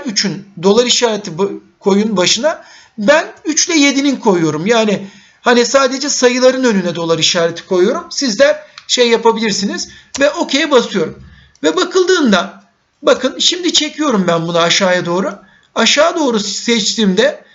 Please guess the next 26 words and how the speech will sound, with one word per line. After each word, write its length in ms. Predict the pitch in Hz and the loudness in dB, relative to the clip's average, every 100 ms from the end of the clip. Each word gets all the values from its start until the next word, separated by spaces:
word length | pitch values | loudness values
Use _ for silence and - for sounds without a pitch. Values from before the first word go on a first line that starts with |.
| _ _ | _ _
bakın 360 | 269 - 302 - _ _ _ | -2 0 -4 -6 _ _ _
artık 420 | - 302 311 277 311 | 0 0 0 -4 -6
ne 100 | 370 | 0
oldu? 480 | 311 214 262 - - _ _ _ | 2 2 0 -6 -20 _ _ _
Bakın 360 | 277 240 294 320 - | 0 0 -2 -8 -4
şöyle 480 | - 285 254 311 | 0 2 2 2
bak 240 | 240 233 - | 0 0 -2
E 240 | 254 269 269 | -2 0 0
üçten 500 | 220 - 269 247 - - | 0 2 2 2 -2 -2
E 100 | 247 | 2
yediye 540 | 240 226 214 226 330 311 | 2 2 -2 -2 -4 -2
D 280 | 262 262 226 | 0 0 -2
bir 140 | 240 | -4
üç 280 | 233 196 - | -2 -2 -2
yani 320 | 247 247 302 | 0 0 -2
birinci 320 | 240 254 240 | -2 0 0
sayı 280 | 247 214 180 | 0 0 0
dizisi. 340 | 160 156 254 240 | -4 -6 -6 -2
Çünkü 460 | 254 214 254 320 - - - _ | -2 -2 -2 -4 -8 -20 -20 _
numarayı 440 | 202 247 277 302 262 | 0 4 4 4 0
buradan 280 | 247 240 226 | 0 2 4
alıyor. 400 | 165 170 294 - _ _ _ _ | 2 2 0 -2 _ _ _ _
Şimdi 300 | - 294 320 | -4 -2 0
aşağıya 600 | 320 - 254 294 311 349 | -2 0 0 4 4 4
indiğimde 680 | 370 277 220 208 190 339 - _ _ _ | 0 -2 2 4 4 0 -4 _ _ _
bakın 300 | 240 247 277 | 0 0 0